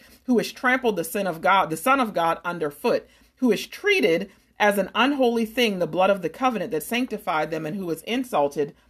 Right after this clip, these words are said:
the Spirit of grace? For we know him who said, 'It is mine to avenge, I will repay,' and again, 'The Lord will judge his people.' It is a dreadful thing to fall into the hands of the living God." Look at First John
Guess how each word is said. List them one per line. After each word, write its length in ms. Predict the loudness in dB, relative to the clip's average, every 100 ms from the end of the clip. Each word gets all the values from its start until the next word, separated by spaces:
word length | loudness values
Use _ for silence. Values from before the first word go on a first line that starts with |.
| _
the 80 | -14
Spirit 580 | -14 -8 0 2 0 -4 _ _ -8
of 160 | -6
grace? 480 | 0 0 0 -6 -18 _ _ _
For 200 | 2 2
we 200 | 4 4
know 300 | 4 4 4
him 280 | 2 -2 -4
who 80 | -6
said, 400 | -2 4 4 4
'It 120 | 0
is 120 | -4
mine 360 | -2 0 0 -2
to 160 | -2 -2
avenge, 420 | -2 -6 -6 -6
I 120 | -4 -2
will 160 | -2
repay,' 580 | -2 -2 -2 -2 -2 -6 -8
and 140 | -8
again, 380 | -4 -2 -2 -2
'The 80 | -2
Lord 300 | -2 -2 -4
will 100 | -4
judge 240 | -4 -4
his 160 | -8 -10
people.' 440 | -12 -10 -12 -12 _ _ _ -4
It 80 | -2
is 140 | -2
a 60 | -2
dreadful 480 | 2 2 2 -2
thing 340 | -2 -2 -2 -4
to 120 | -8
fall 380 | 0 2 4 2
into 320 | -2 -6 -4
the 140 | -4
hands 560 | -4 -2 -2 -4 -8 -4
of 360 | 2 4 4 0 _ _ -2
the 100 | 0
living 380 | 4 2 2 0
God." 340 | 4 4 2
Look 180 | 0 0
at 140 | -2 -2
First 400 | -2 0 -2 -4
John 520 | 0 0 0 -2